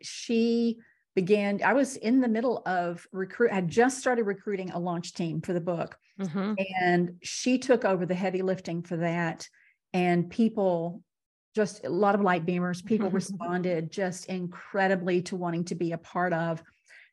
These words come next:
Speaker 1: the launch team, because she asked me about delaying the book. And I just, in my gut, I just did not see that as an option. I thought, "It's gotta happen April fourth. I'm, I'm gonna be ready." I, that was a month ago. And I just felt like, "I'm, I'm just, we're gonna do it.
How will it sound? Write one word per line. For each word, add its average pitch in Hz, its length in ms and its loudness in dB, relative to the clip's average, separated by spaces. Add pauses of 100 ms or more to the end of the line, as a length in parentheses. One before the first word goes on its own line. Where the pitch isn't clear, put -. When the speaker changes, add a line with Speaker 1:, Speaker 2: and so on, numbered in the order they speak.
(140)
Speaker 1:
the 190 80 0
launch 185 340 2
team, 185 260 0
because 190 300 -2
she - 200 -4
asked 285 320 -2
me 240 140 0
about 185 300 0
delaying 185 360 -4
the 185 80 -4
book. 190 380 -4
And 196 100 -4
I 196 120 -6
just, 226 440 0
in 190 200 -2
my 165 200 -2 (220)
gut, 226 340 -2
I 185 120 -2
just 185 200 -2
did 190 120 0
not 180 180 -2
see - 180 0
that 165 160 -2
as 165 140 -4
an 165 60 -4
option. 160 480 -4 (500)
I 190 100 4
thought, 190 320 2
"It's 233 200 4
gotta 220 240 0
happen 190 440 -4
April 180 300 -6
fourth. - 540 -4
I'm, 202 320 2
I'm 220 160 2
gonna 196 260 4
be 175 140 -4
ready." 165 320 -4
I, 170 100 -6 (400)
that 269 160 4
was 233 100 4
a 202 60 6
month 180 240 4
ago. 170 300 -2 (300)
And 190 120 0
I 196 100 2
just 190 300 -4 (300)
felt - 200 -2
like, 190 220 -2
"I'm, 208 200 2 (100)
I'm 202 120 -2
just, 185 220 -4 (320)
we're 202 120 0
gonna 226 180 4
do 277 180 4
it. - 100 0